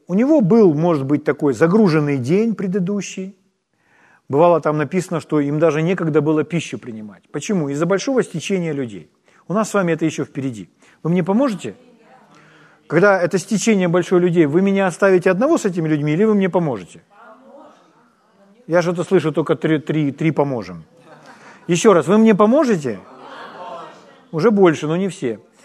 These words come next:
Вы все мне поможете? Слава Богу, давайте, снаряжайтесь, <laughs> друзья мои. А что, что нужно будет помогать? Нужно будет просто руки возлагать. Возлагать руки,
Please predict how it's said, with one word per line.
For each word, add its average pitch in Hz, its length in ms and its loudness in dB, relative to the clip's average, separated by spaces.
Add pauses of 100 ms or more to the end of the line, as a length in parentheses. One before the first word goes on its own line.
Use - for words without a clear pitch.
(460)
Вы 196 260 6
все 359 260 4
мне 311 140 6
поможете? 139 600 0 (1120)
Слава 269 300 6
Богу, 185 320 4
давайте, 180 360 2
снаряжайтесь, 220 560 2
<laughs> - 40 -8
друзья 185 340 2
мои. 196 260 0 (640)
А 175 280 2
что, 269 300 4
что 330 180 2
нужно 220 240 4
будет 190 220 4
помогать? 170 400 0
Нужно 370 140 0
будет 320 160 2
просто 247 240 0
руки 170 200 0
возлагать. 95 400 -12 (2250)
Возлагать 214 540 2
руки, 202 420 4